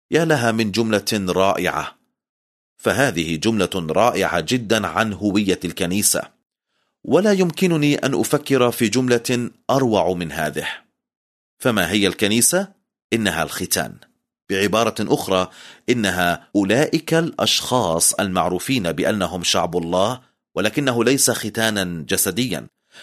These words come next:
بل إنهم يعبدون الله بأرواحهم ويفتخرون في المسيح يسوع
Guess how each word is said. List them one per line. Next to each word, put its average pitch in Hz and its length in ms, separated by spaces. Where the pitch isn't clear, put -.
بل 107 120
إنهم 156 360
يعبدون 117 540
الله 143 360
بأرواحهم 110 1040
ويفتخرون 113 920
في 160 120
المسيح 117 500
يسوع 87 640